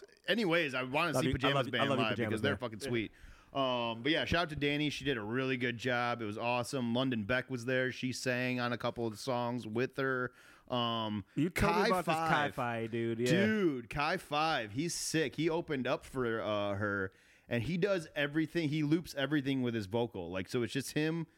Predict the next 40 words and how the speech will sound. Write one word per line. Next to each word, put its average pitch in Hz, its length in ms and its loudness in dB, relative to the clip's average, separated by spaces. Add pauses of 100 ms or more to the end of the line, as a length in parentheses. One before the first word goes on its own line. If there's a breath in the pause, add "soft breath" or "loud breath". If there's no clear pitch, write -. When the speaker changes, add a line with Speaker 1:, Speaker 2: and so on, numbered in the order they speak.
(280 soft breath)
Speaker 1:
with 139 140 2
a 123 60 0
beat 135 300 0
pad, 139 540 2 (300 soft breath)
you 117 80 -2
know, 110 360 0 (140)
a 117 100 -6
looper 147 800 2
and 117 300 -2
a 110 80 -2
mic, 117 460 2
and 110 160 -2
he'll 120 180 0
do 120 400 0
all 131 220 0
the 117 180 -2
instrumental 123 600 0
parts, 107 480 -2
like, 101 180 0
with 120 160 0
his 110 180 -2
mouth 104 480 -2
and 104 220 -4
loop 120 240 0
'em, 101 220 -2 (340 soft breath)
and 117 160 2
then 110 140 2
he'll 117 160 0
start 113 280 -2
just 98 200 -8
building 117 320 0
a 104 40 -2
track 117 400 -2
like 98 220 -6
that. 95 320 -2
And 104 140 0
it's 151 160 -2
really 143 280 2
great 123 360 -2
because 117 260 -2